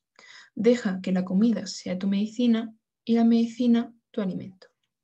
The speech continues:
Y actualmente, en la mayoría de países desarrollados, se cumple esta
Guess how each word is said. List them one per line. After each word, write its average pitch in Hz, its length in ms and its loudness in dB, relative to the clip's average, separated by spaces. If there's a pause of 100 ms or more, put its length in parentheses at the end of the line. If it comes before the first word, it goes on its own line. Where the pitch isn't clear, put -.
(1800)
Y 269 140 2
actualmente, 233 1000 -2 (1160)
en 240 180 -2
la 196 80 -2
mayoría 185 520 -2
de - 120 -12
países - 300 -12
desarrollados, 208 680 -6 (960)
se - 460 -8
cumple 220 520 -4 (1080)
esta 180 840 -6